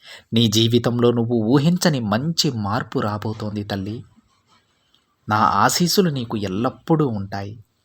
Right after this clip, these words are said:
చెప్పాను కదా, నువ్వు ఒక పుణ్యక్షేత్రాన్ని దర్శిస్తావమ్మా. ఎప్పుడైతే నువ్వు ఆ పుణ్యక్షేత్రాన్ని దర్శిస్తావో, ఆ తదనంతరం నీకు దూరమైన బంధం నీకు దగ్గరైపోతోంది. అవును తల్లి,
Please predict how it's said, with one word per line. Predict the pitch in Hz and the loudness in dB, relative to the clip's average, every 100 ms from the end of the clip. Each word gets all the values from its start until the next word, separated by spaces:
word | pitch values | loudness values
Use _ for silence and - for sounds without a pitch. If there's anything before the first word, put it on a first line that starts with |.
| _ _ _ _ _ _ | _ _ _ _ _ _
చెప్పాను | - - 107 104 | -14 -2 0 0
కదా, | 101 104 135 - - - - _ 113 | -2 -2 -4 -8 -20 -20 -20 _ -2
నువ్వు | 117 | 0
ఒక | 120 123 | 2 0
పుణ్యక్షేత్రాన్ని | - 113 120 117 120 113 117 117 120 | -2 0 0 0 -2 0 0 0 0
దర్శిస్తావమ్మా. | 120 110 131 - 120 117 113 117 110 - _ _ _ _ _ - - - - - | 0 0 -2 -2 -2 0 2 0 -2 -10 _ _ _ _ _ -20 -20 -20 -20 0
ఎప్పుడైతే | 143 - 208 202 190 185 | 0 4 6 6 8 6
నువ్వు | 175 165 | 6 6
ఆ | 147 | 4
పుణ్యక్షేత్రాన్ని | 139 131 151 151 - 135 135 131 131 | 2 0 0 0 -2 -2 0 0 -2
దర్శిస్తావో, | 117 113 - 120 - 117 117 113 101 - _ _ _ - _ _ _ | -2 -2 0 -2 2 2 2 0 -2 -16 _ _ _ -20 _ _ _
ఆ | 120 131 | 4 4
తదనంతరం | 123 120 147 165 180 185 180 156 139 | 4 2 4 4 4 4 4 4 2
నీకు | 131 123 | 0 -2
దూరమైన | 113 113 120 117 113 110 | -2 0 0 0 0 0
బంధం | 104 107 104 107 104 | -2 -4 -2 -4 -4
నీకు | 101 104 | -6 -6
దగ్గరైపోతోంది. | 101 101 101 101 101 101 101 101 101 - _ _ _ _ _ _ _ _ _ - | -8 -6 -6 -8 -10 -12 -10 -12 -12 -18 _ _ _ _ _ _ _ _ _ -10
అవును | 104 101 | -4 -4
తల్లి, | 104 104 101 101 | -4 -4 -4 -8